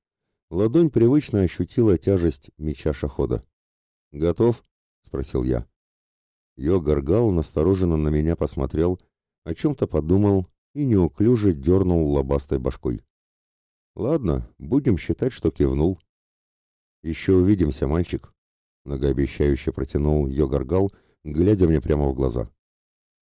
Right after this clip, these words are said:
Я хмыкнул. «И тебе не хворать», отозвался я, вздымая над головой клинок.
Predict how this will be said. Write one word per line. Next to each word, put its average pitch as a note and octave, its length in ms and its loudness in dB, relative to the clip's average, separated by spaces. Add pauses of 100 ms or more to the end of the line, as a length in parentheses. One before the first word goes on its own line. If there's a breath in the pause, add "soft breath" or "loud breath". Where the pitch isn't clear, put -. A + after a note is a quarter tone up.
(140)
Я A#2 220 -2
хмыкнул. B1+ 560 -6 (680)
«И D3+ 140 0
тебе E2+ 360 2
не E2 100 2
хворать», C2+ 500 -4 (460)
отозвался C#2+ 600 -2
я, E2 180 2
вздымая C#2+ 540 0
над C2+ 180 -4
головой C#2 380 0
клинок. C2 420 -4